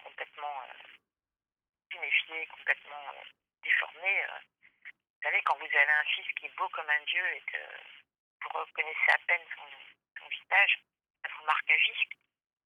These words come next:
Mais ma famille, euh, a fait son deuil parce qu'ils ont dit, euh, voilà, euh, malheureusement, euh,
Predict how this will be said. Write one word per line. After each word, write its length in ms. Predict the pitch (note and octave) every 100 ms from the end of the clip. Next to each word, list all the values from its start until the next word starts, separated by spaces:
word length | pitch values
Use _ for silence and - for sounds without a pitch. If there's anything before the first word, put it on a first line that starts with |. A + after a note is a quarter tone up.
| _ E3+
Mais 100 | D#3+ D#3 _ -
ma 100 | E3+
famille, 440 | G3 F#3+ G#3+ G3+
euh, 200 | D#3+ C#3+ D3 - _ -
a 80 | -
fait 140 | G#3 -
son 100 | E3+
deuil 320 | D#3+ A3+ A#3 C#3 _ _ _ _ _ _ _
parce 160 | D3+ -
qu'ils 220 | - -
ont 120 | D#3 D3+
dit, 100 | -
euh, 280 | F3 C#3 C3 C3
voilà, 340 | D3 D#3 D2+
euh, 160 | C2 C2+ - - - - _ _ _ _
malheureusement, 720 | - D3+ D#3 D#3 D#3 E3+ F3 D#3
euh, 120 | C#3+